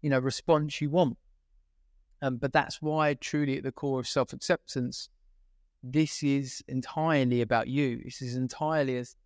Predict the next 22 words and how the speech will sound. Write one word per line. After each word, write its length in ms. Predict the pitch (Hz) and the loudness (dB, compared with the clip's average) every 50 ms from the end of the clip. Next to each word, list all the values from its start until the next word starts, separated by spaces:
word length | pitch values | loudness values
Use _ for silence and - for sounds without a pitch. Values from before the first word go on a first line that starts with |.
| _ _ _ _ - | _ _ _ _ -16
selfish 640 | - - - - 170 156 151 - - 147 131 - - - | -12 -4 0 2 2 2 2 0 -2 -2 -2 -2 -2 -2
act, 400 | 135 131 117 - _ _ - - | 0 0 0 0 _ _ -10 -6
and 100 | 123 123 | -4 -2
it 60 | 120 | -2
needs 300 | 123 131 143 143 - - | 0 0 -2 -2 -4 -10
to 80 | - _ - | -14 _ -2
be 100 | 123 117 | 0 2
in 100 | 113 110 | 2 0
selfish 560 | - - 120 110 107 - - 117 110 - - | 0 2 2 2 2 0 -2 -4 -4 -4 -2
in 140 | 113 110 - | -4 -4 -4
every 320 | - 131 135 127 120 120 117 | -2 -4 -4 -4 -2 -6 -6
single 320 | - - - 113 107 107 | -4 -4 -4 -2 -2 0
way 160 | 107 107 104 | 2 2 2
possible. 460 | - - 101 95 - 101 95 110 - - - _ _ _ - - - - - - - - - - - - - - - _ - - - - - - - - - - - - _ _ _ _ - - - - - - _ _ _ _ _ _ _ _ _ _ _ _ _ _ | 2 0 -2 -4 -4 -6 -6 -6 -6 -8 -12 _ _ _ -20 -20 -20 -20 -20 -20 -20 -20 -20 -20 -20 -20 -20 -20 -20 _ -20 -20 -20 -20 -20 -20 -20 -20 -20 -20 -20 -20 _ _ _ _ -20 -20 -20 -20 -20 -20 _ _ _ _ _ _ _ _ _ _ _ _ _ _
One 240 | - 156 185 190 190 | 2 4 4 4 4
thing 180 | - 190 175 | 2 2 2
I 60 | 160 | 2
would 180 | 147 143 139 - | 2 2 0 -4
say 840 | - - - - 147 143 143 143 143 139 139 135 135 135 139 139 - _ _ | -6 -6 0 2 2 4 4 2 2 2 0 0 0 -2 -4 -8 -12 _ _
within 440 | - 139 139 139 147 214 240 247 214 | -6 -4 -2 0 4 4 6 6 4
this 580 | 165 139 135 135 131 - - - - - - - _ _ _ _ _ _ _ _ _ _ _ _ _ _ _ - | 4 2 0 -2 -6 -10 -16 -18 -18 -20 -20 -20 _ _ _ _ _ _ _ _ _ _ _ _ _ _ _ -4
of 720 | 127 131 127 123 123 123 120 120 120 117 - - - - | -2 0 2 2 4 2 2 2 0 -2 -6 -10 -18 -16